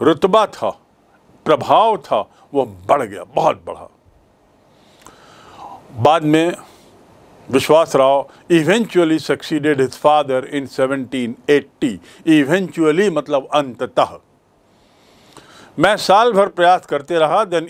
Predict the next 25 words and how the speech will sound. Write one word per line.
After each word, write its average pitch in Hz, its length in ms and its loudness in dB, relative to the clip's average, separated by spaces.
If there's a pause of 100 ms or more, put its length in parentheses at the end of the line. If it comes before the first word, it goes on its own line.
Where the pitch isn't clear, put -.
eventually 165 800 -2 (360)
I 151 240 0 (760)
scored 202 480 2
ninety 135 600 -4
percent। 110 320 -10 (1400)
अंततः 175 540 2
मैं 151 240 0
फिर 147 180 -6
नब्बे 120 400 -2
प्रतिशत 123 520 -6
पाया। 147 300 2
साल 139 320 -4
भर 127 180 -12
बड़ी 143 220 -2
कठिन 196 460 -4
मेहनत 113 420 -6
करनी 104 220 -12
पड़ी। 107 240 -16 (1080)
Eventually 208 600 2
I 170 60 -8
got 185 300 -4
success। 156 420 -6 (340)
लगातार 196 580 0
मेहनत 170 420 -8
किया, 143 260 -2